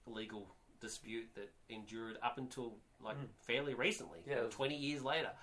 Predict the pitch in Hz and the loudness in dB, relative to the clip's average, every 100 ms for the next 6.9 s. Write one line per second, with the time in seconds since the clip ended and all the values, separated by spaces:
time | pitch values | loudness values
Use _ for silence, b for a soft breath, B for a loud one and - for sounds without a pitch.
0 | B 131 120 117 110 107 107 147 135 120 | B -8 -8 -8 -4 0 2 2 0 -4
1 | - - - - 127 117 107 165 165 110 | -8 -20 -8 0 0 0 0 -2 0 2
2 | 120 - 123 120 143 143 175 127 123 123 | 2 2 -2 -2 -2 -2 0 6 6 6
3 | 110 - - - 117 127 131 120 120 147 | 4 -2 -4 -2 0 2 4 4 6 6
4 | 147 - 135 131 - 120 117 127 147 120 | 4 2 2 2 2 -2 -2 2 4 4
5 | 104 - 131 127 104 113 127 139 113 104 | 2 0 0 0 0 2 2 2 -4 -6
6 | - 107 98 98 113 117 131 120 113 | -4 -4 -4 -6 -6 -2 2 2 2